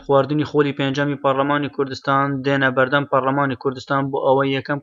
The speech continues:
کاریان پەسەندکردنی پرۆژە یاسای خانەنشینی و پلە تایبەتەکان بێت کە بە شێوەی دادپەروەرانە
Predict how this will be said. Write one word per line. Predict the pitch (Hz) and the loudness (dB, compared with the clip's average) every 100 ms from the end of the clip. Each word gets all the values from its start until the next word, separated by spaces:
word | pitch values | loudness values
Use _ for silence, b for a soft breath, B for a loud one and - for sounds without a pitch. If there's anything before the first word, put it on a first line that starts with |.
| - | -2
کاریان | 143 143 139 139 | 0 0 -2 -2
پەسەندکردنی | 131 143 131 - 131 143 139 | -4 -4 -6 -4 -4 -4 -6
پرۆژە | 139 135 127 131 | -4 -4 -2 -2
یاسای | 123 - 143 | -2 -4 -6
خانەنشینی | - 135 135 131 - 147 | -4 -4 -2 -6 -4 -4
و | 147 | -4
پلە | 139 135 127 | -2 -2 -2
تایبەتەکان | 131 127 127 120 131 127 | -2 -4 -6 -4 -2 -2
بێت | 143 - | -4 -4
کە | 147 | -4
بە | 131 123 | -2 -4
شێوەی | 135 135 139 135 | -4 -2 -2 -2
دادپەروەرانە | 127 - 143 139 135 127 123 | -2 0 2 4 4 4 0